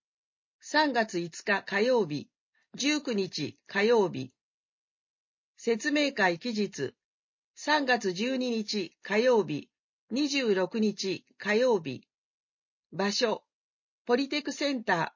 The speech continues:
ー大分。問い合わせ申し込み先、ポリテクセンター大分。電話、零九七五二九八六一五。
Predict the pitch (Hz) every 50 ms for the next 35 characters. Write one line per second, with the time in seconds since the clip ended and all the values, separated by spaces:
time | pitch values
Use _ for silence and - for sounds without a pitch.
0 | _ - 240 262 254 233 190 151 - 147 135 - _ _ _ _ _ _ _ _
1 | _ _ _ _ _ _ _ _ _ _ _ - - 254 277 269 262 262 254 247
2 | 247 240 - - 233 214 - - - 202 226 269 277 - - - 262 247 247 226
3 | 226 - 202 202 - 208 175 - _ _ _ _ _ _ _ _ _ _ _ _
4 | _ _ _ - 240 247 254 285 285 294 294 285 294 - - 285 277 262 220 -
5 | 196 160 156 - - _ - - 240 269 254 226 208 165 - 156 139 123 - _
6 | _ _ _ _ _ _ _ _ _ _ _ - 180 240 262 269 262 262 247 240
7 | 233 208 - _ _ _ _ _ - 175 180 254 285 302 285 - - 285 285 269
8 | 214 175 185 190 175 165 147 - - _ _ _ _ _ _ _ - 170 202 269
9 | 285 294 294 277 277 269 240 190 151 - - - 208 196 147 120 - _ _ _
10 | _ _ _ _ _ - 202 208 208 - - 277 285 285 277 - 185 160 156 147
11 | - 190 185 156 170 151 123 - -